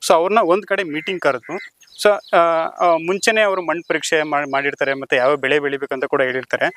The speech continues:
ಆ ಒಂದು ಈ ಸೀಸನ್ ಅಲ್ಲಿ ಈ ಮಾರ್ಕೆಟ್ ಅಲ್ಲಿ ಯಾವ್ದು ಓಡ್ತಿದೆ, ಮತ್ತೆ ಆ ಒಂದು ಮುಂಗಾರು ಅಥವಾ ಹಿಂಗಾರು ಸೀಸನ್ ಅಲ್ಲಿ ಯಾವ ತರ ಬೆಳೆ ಬೆಳೆದ್ರೆ, ಆ,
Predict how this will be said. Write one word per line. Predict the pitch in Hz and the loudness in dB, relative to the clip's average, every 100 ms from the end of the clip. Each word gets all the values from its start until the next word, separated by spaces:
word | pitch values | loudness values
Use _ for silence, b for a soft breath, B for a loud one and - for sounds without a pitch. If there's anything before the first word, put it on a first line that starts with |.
| B B - | B B 2
ಆ | |
ಒಂದು | 202 190 | 2 2
ಈ | 196 208 | -6 -4
ಸೀಸನ್ | 226 226 208 | -2 2 2
ಅಲ್ಲಿ | 190 147 131 | 2 -2 -2
ಈ | |
ಮಾರ್ಕೆಟ್ | 143 143 160 160 | 0 0 0 -4
ಅಲ್ಲಿ | 151 | -2
ಯಾವ್ದು | 131 143 139 139 131 131 | -2 -4 -6 -6 -4 -4
ಓಡ್ತಿದೆ, | 139 135 127 131 B B B 160 | -4 -2 -2 -2 B B B -2
ಮತ್ತೆ | 156 170 | 2 2
ಆ | 165 156 160 | 2 4 2
ಒಂದು | 170 170 | 2 -2
ಮುಂಗಾರು | 160 175 190 175 | -4 2 2 2
ಅಥವಾ | 165 160 | 0 -2
ಹಿಂಗಾರು | 160 175 170 | 2 0 0
ಸೀಸನ್ | 165 156 | -6 -4
ಅಲ್ಲಿ | 160 | 0
ಯಾವ | 147 139 | 2 2
ತರ | 160 190 | 2 -2
ಬೆಳೆ | 156 139 190 | 0 0 0
ಬೆಳೆದ್ರೆ, | 156 156 185 208 | 0 -6 0 -2
ಆ, | 254 - | -2 -4